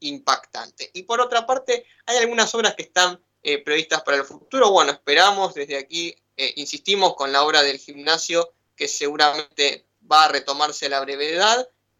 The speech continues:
y también hay que estar a la expectativa por lo que va a suceder con los palcos, ¿no? Había una idea de poder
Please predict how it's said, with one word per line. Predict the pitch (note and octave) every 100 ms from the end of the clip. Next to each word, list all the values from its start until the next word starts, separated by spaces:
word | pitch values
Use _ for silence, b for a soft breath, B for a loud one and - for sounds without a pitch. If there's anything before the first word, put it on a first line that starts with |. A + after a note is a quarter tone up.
| _
y | D3+ C#3+ C#3
también | D#3+ F#3 C#4
hay | B3
que | F3 - -
estar | D3+ F#3
a | F#3
la | D3
expectativa | - C#3+ - C#3 G3
por | D#3+
lo | C#3+
que | C#3+
va | D3+
a |
suceder | D3 D3 D3+ E3+
con | E3+ C#3
los | C3+
palcos, | - G#3+ C#3+ - -
¿no? | D#3 F#3
Había | D#3+ D#3+ E3+
una | E3+ D#3+
idea | D#3+ F#3+ F#3+
de | D3
poder | C#3 C#3+ D3+ F3